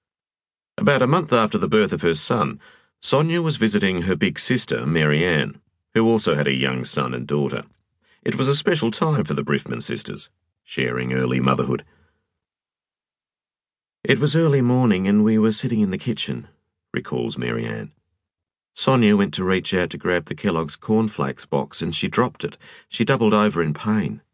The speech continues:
I asked her if she was okay. She was in agony for two or three minutes, then it stopped. It was the same scenario the next morning. She couldn't stop crying. She was in agony."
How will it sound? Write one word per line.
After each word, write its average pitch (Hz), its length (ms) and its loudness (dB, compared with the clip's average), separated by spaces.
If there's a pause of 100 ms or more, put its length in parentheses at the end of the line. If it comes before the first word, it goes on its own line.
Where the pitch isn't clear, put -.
(1400)
I 104 100 2
asked 101 280 2
her 95 60 4
if 92 80 0
she 101 120 2
was 95 140 2
okay. 117 520 -2 (1040)
She - 180 -2
was 98 160 2
in 95 120 2
agony 87 460 2
for 73 140 -8
two 78 240 -2
or 76 100 2
three 73 240 0
minutes, - 640 -4 (160)
then 110 100 0
it - 100 -6
stopped. - 420 -4 (1160)
It - 100 -4
was 101 140 2
the 95 100 -2
same 101 300 2
scenario 82 500 2
the 78 100 -2
next 80 220 -4
morning. 92 400 -2 (560)
She - 140 -8
couldn't 123 200 0
stop - 280 -2
crying. 123 540 0 (100)
She - 160 -2
was 107 120 2
in 110 100 4
agony." 147 420 -2